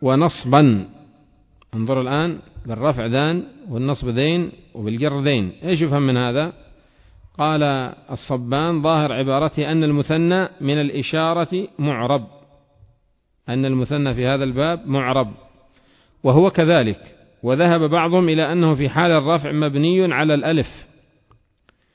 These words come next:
وفي حالة النصب والجر مبني على الياء،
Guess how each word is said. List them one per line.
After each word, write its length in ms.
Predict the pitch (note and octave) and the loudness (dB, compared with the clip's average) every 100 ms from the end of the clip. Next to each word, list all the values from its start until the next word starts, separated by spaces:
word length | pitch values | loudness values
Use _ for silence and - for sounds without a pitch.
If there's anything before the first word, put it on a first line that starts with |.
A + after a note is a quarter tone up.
| _ _ _ _ - | _ _ _ _ -4
وفي 240 | B2+ D3+ | -2 0
حالة 400 | C3+ F#3+ F3 D3+ | 2 2 2 2
النصب 360 | D#3 F3+ - D#3 | 2 0 0 -2
والجر 500 | D3+ C3+ D#3+ F3+ F#3+ - - | 0 2 0 0 -4 -14 -6
مبني 600 | C#3 C#3 C#3 E3 E3+ D#3 | -2 2 4 4 4 4
على 200 | C3 C#3+ | 2 0
الياء، 420 | C3+ C3+ E3 G3 | 2 0 0 -2